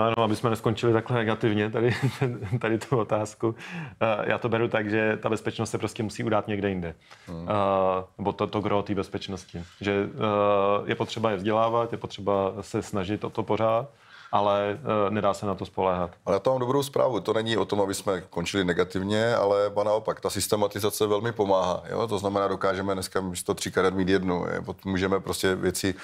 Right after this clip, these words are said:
Speaker 2: s nástupem elektronických podpisů a, a dalších prostě, eh, nových, nových technologií prostě řešit, eh, vlastně za ten proces, jo? To znamená, ten dopad na to zaměstnance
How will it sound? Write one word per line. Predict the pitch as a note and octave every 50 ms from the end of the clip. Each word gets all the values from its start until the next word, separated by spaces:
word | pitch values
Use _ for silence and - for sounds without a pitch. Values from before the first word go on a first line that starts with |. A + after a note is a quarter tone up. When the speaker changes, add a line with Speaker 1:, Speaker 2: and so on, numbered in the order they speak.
| - - - -
Speaker 2:
s | -
nástupem | G2 F#2 E2+ - G2+ F2+ - F#2+ F#2 F#2
elektronických | F2+ F#2 F2 - F2 F#2 F#2 F2+ - - - F#2+ F2+
podpisů | - - F2+ - - G2+ - - - G2 F#2+ F#2+ F#2
a, | F#2+ F#2+ F#2
a | F2 F#2 F2+
dalších | F2 F2 F2 - - -
prostě, | - - F2+ - - - G2 G2 F#2+ - - - - - - - -
eh, | - F2 F2 F2+ F#2
nových, | F#2+ F#2+ F#2 F2+ G2 F#2+ F#2+ - - - G2 F2+ F2
nových | F2+ F2+ F2 F2+ G2 G2 -
technologií | - G2 F#2 - - G2 F#2 F#2 F#2 F#2 G2 G2
prostě | F#2 F#2 F2+ - - G2+ G2 F#2+ F2
řešit, | F2 G2 F2+ - G#2 G2 F2 - G2
eh, | F#2 F#2
vlastně | F#2 F2+ E2+ - - G2 F#2+ F#2+ F#2 -
za | F2 F2 G2 F#2 F2+ - - _
ten | - G#2+ G2 F#2+
proces, | - G#2 G2 - - F#2+ F2 E2+ - -
jo? | F2 F2+ F2+ F2+
To | F2 F#2
znamená, | F2 F#2 F#2+ F#2 F#2 F#2
ten | F2 F#2+ F#2
dopad | F#2 F2+ F2+ G2+ F#2
na | F2+ F2
to | - F#2+
zaměstnance | F2 F#2 F#2 F#2 F2 - - F2+ E2+ - -